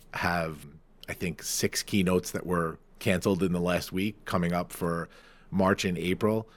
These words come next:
And so live ent-, live entertainment not being an option anymore, you know, people heavily rely on, on what we do. And I'm, I, I personally am,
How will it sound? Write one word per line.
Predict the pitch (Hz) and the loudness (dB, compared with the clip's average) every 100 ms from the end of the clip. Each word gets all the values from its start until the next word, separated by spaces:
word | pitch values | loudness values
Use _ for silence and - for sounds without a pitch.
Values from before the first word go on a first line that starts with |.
| - - - | -20 -14 -2
And | 87 87 | 0 0
so | - 90 87 87 82 78 | 2 4 4 2 -2 0
live | 95 98 95 | 4 6 6
ent-, | 95 - - | 2 0 -2
live | 101 104 107 107 | 6 8 10 8
entertainment | 98 95 110 101 95 | 6 2 2 2 2
not | 98 92 | 0 4
being | 104 98 104 | 4 4 4
an | 98 | 4
option | 95 104 - 95 90 92 | 4 4 2 0 0 -2
anymore, | 92 90 87 85 82 82 - - - | -2 0 0 0 0 -2 -4 -18 -2
you | 107 | 2
know, | 117 | 4
people | 107 95 | 4 4
heavily | 87 95 104 101 | 4 6 8 8
rely | 92 87 117 107 | 8 8 8 6
on, | 78 82 82 - | 2 -4 -8 -4
on | 90 90 85 | -2 0 0
what | 90 - | -2 -2
we | 90 85 | -4 -2
do. | 104 110 78 80 - | 2 2 2 -10 -6
And | 87 | -2
I'm, | 87 85 - | -2 -4 -6
I, | - - | -8 -6
I | - 101 131 | 2 10 12
personally | - 107 101 98 95 | 12 6 6 4 2
am, | 90 90 | 2 0